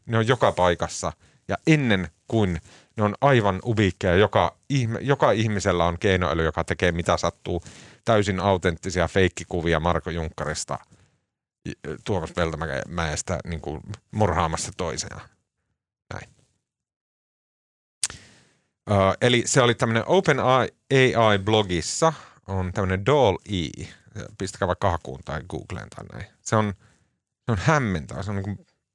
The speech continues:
se nyrjäyttää ajattelua ja niinku, että mitä hittoa.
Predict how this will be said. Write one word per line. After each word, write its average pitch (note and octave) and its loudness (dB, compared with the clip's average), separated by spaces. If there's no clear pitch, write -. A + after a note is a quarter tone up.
se - -6
nyrjäyttää G#2 2
ajattelua D#2+ 0
ja A#1+ -14
niinku, - -16
että - -16
mitä E2+ -4
hittoa. - -8